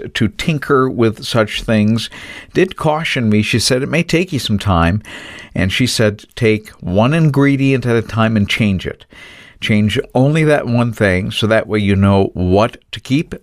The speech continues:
what not to keep." That was great advice. And so that's what I did in looking up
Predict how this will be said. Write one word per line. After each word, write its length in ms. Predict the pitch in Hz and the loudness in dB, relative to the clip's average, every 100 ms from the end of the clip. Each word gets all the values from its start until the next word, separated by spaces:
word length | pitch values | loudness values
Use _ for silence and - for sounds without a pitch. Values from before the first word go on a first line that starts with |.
| - | -4
what 280 | 95 - 95 | 0 0 -2
not 540 | 92 85 95 - - - | 0 2 2 0 -8 -6
to 100 | 107 | -4
keep." 360 | - 90 69 - | -2 -2 -2 -4
That 640 | 95 90 135 135 - - - _ - | -2 2 0 0 -6 -18 -20 _ -18
was 200 | - 92 | -10 -10
great 560 | - - 95 113 127 - - | -10 -6 0 2 0 -6 -6
advice. 840 | 143 156 190 185 73 - - - - _ _ - | -4 0 0 0 -2 -8 -12 -14 -16 _ _ -4
And 140 | 87 | -2
so 200 | - 90 | 0 0
that's 340 | 87 160 - - | 2 2 0 -2
what 240 | 160 147 | -2 0
I 240 | 113 117 123 | 0 2 2
did 420 | 101 92 87 113 - - - - - - | 2 2 2 0 -8 -20 -18 -18 -20 -4
in 360 | 107 110 107 - | 0 2 0 -2
looking 680 | 95 104 123 - 143 139 139 - | 0 2 2 0 -4 -4 -4 -2
up 400 | 107 110 143 | 2 2 0